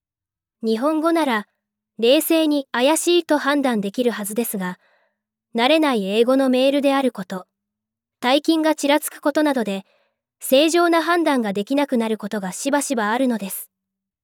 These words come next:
本当に莫大な儲けが出る話なら、見ず知らずのあなたを仲間に入れようと思うわけがありません。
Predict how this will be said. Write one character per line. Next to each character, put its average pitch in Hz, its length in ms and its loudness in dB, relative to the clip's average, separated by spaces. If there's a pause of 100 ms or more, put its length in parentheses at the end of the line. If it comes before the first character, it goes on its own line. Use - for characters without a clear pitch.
(480)
本 285 240 -2
当 339 220 2
に 320 180 0
莫 247 240 -2
大 330 220 2
な 339 80 2
儲 320 220 2
け 320 120 -2
が 294 140 2
出 262 100 2
る 254 80 2
話 220 380 -6
な 226 100 -2
ら、 190 220 -8 (520)
見 247 140 2
ず 226 140 0
知 254 120 -2
ら 247 120 2
ず 233 100 -2
の 208 160 0
あ 208 60 -2
な 262 140 -2
た 262 140 0
を 196 80 -2
仲 190 260 -2
間 320 100 0
に 285 180 0
入 208 40 -2
れ 226 100 2
よ 262 120 4
う 262 40 -2
と 220 180 -2
思 226 220 0
う - 20 0
わ 226 140 -2
け 254 100 -6
が 196 140 -6
あ 180 40 -8
り 190 120 -6
ま 214 100 -6
せ 233 160 -10
ん。 190 60 -14